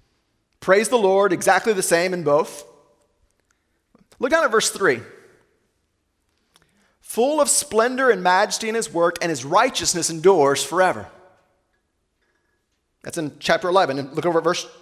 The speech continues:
three of ver-, chapter twelve. "Wealth and riches are in his house,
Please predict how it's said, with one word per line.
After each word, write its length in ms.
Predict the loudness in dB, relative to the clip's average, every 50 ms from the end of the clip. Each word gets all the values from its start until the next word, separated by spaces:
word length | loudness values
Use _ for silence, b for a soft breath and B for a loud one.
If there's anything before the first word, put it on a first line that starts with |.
| _ _ _ _ _ _ _ -6
three 160 | -4 0 0
of 120 | 0 0 -2
ver-, 160 | -4 -6 -6 -8 -4
chapter 260 | 0 0 0 0 -4
twelve. 560 | -2 0 2 2 2 0 -2 -8 -14 -20 -20 -20 b b b b b b b b b b b
"Wealth 500 | -8 0 2 4 6 6 4 2 0 -2
and 220 | -2 -2 -2 0 0
riches 380 | 0 0 2 2 0 2 2
are 120 | 2 2 2
in 80 | 0
his 140 | -2 -2 0
house, 600 | 2 2 2 2 2 0 0 -2 -2 -2 -4 -6